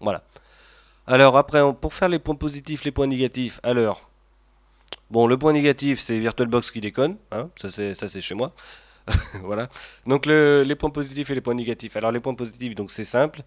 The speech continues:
c'est du gnome deux, donc vraiment sympa pour ceux qui veulent revenir un petit peu à l'ancienne.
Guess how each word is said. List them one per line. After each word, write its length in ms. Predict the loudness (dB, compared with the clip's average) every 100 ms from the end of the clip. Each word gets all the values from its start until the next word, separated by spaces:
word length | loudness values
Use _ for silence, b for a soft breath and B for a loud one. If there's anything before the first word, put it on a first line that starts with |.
| b b b
c'est 180 | -6 -4
du 120 | -4
gnome 280 | 0 0 2
deux, 220 | 2 2
donc 240 | 0 -8 -16
vraiment 400 | -16 -6 0 0
sympa 300 | 0 -2 -4
pour 120 | -4
ceux 120 | -10
qui 100 | -4
veulent 140 | -2
revenir 240 | 0 0 0
un 60 |
petit 100 | -2
peu 120 | -4 -4
à 20 |
l'ancienne. 380 | -2 -2 -4